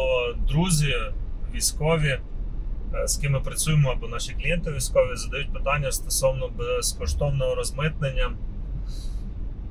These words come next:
е, автомобілів, які завозяться на Україну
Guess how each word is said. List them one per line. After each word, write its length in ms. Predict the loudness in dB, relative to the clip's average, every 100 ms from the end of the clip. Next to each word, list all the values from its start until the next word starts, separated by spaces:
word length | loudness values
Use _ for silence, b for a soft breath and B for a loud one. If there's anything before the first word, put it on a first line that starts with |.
| 4
е, 40 | 6 8 6 6 6 6 4
автомобілів, 680 | 2 6 8 8 8 6 8
які 240 | 6 4
завозяться 1040 | 4 4 2 4 4 2 4 6 4 2 0 0
на 100 | -2
Україну 680 | -2 -2 2 4 6 6